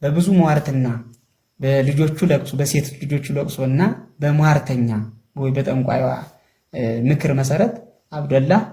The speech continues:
እንዳይሞት ወይም እንዳይሰዋ በግመል ተተክቶ ነው ነፃ የወጣው።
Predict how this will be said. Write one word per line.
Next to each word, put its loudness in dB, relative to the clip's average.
እንዳይሞት 2
ወይም 0
እንዳይሰዋ 0
በግመል 2
ተተክቶ -6
ነው 4
ነፃ 4
የወጣው። -4